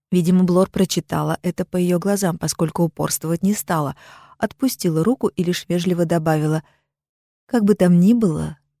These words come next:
я надеюсь, что со временем мы познакомимся поближе и даже подружимся,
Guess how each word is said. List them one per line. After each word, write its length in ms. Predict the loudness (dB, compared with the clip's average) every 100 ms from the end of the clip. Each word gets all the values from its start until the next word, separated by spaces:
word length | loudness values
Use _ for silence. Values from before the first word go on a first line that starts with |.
| 0
я 180 | 2 4
надеюсь, 720 | 4 4 2 2 -2 -10 -16 _ _ _
что 200 | -6 -4
со 180 | -2 -2
временем 500 | -2 -2 0 2 4
мы 100 | 2
познакомимся 760 | 2 0 0 0 0 -2 -4
поближе 580 | -6 -4 0 0 0 0
и 80 | 0
даже 280 | 2 0 0
подружимся, 880 | -2 -2 0 0 -2 -8 -10 -14